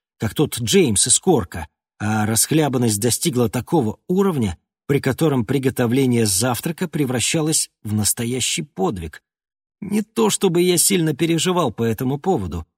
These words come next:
учитывая, что ничего сложного, работать или тусоваться, делать и не пытался, и все равно меня это задевало.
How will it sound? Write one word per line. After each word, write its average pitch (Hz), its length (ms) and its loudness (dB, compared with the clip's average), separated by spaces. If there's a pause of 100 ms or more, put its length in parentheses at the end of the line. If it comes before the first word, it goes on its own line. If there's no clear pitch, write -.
учитывая, 120 480 -2
что - 180 -2
ничего 123 360 0
сложного, 110 640 0 (100)
работать 113 540 -2
или 95 120 -4
тусоваться, 113 680 -2 (180)
делать 143 460 2
и 156 40 2
не 147 120 0
пытался, 160 600 -4 (340)
и 107 80 0
все - 260 0
равно 101 460 -2
меня 147 360 -2 (100)
это 113 280 -6
задевало. 104 760 -6